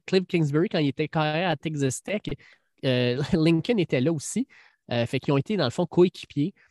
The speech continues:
Puis là, ben, Lincoln, euh, l'engage comme, euh, justement son entraîneur et il va entraîner un certain Caleb Williams, qu'on, euh, pense être le carrière qui va sortir numéro un l'an prochain au repêchage.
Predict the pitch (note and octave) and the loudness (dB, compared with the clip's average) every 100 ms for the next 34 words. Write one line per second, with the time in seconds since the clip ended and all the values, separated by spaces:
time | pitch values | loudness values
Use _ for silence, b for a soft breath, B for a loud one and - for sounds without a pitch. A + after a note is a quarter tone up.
0 | _ - C#3+ C#3 C#3 B2 C3 D#3 D3+ F3+ | _ -6 0 2 2 0 2 0 2 0
1 | F3+ D3 B2 A#2 A#2 B2+ E3+ D#3 C3+ C#3+ | 0 0 0 0 -2 -2 0 0 -2 -4
2 | F3 - D3+ D3 C3+ A#2 A#2 - C3 F3 | -6 -6 -2 -2 0 -2 -4 -4 -4 -4
3 | C#3 B2+ - A#2+ B2+ A3 F3+ B3+ A#3 G#3 | -2 -4 -2 -4 -2 -2 0 2 2 2
4 | C#4 G3+ - D3 G3 D#4+ G3+ - - C4 | 0 -4 -2 -4 -2 -4 -4 -4 -4 -6
5 | - G3+ F3+ A3 F3 E3 D3 C3+ F3+ B3 | -2 -2 0 0 2 4 4 2 0 -2
6 | - _ _ _ - F3 G3 G3+ D#3+ B2+ | -4 _ _ _ -2 0 2 4 2 2
7 | G3+ A3+ G#3+ - D3+ G3+ D#3+ C3 B2+ D3 | 0 -2 -4 -2 -2 -2 0 0 0 0
8 | D3+ F#3 C#3+ C3 C3 F3 F3 D3 C3 C3 | 0 -2 -2 -2 -2 -2 0 2 2 0
9 | - D#3+ D#3 C3+ - B2+ E3 C3+ A#2+ A2+ | 0 0 0 -2 -2 -2 -2 -2 -2 -2
10 | G#2+ B2 D3+ D3 | -4 -6 -6 -10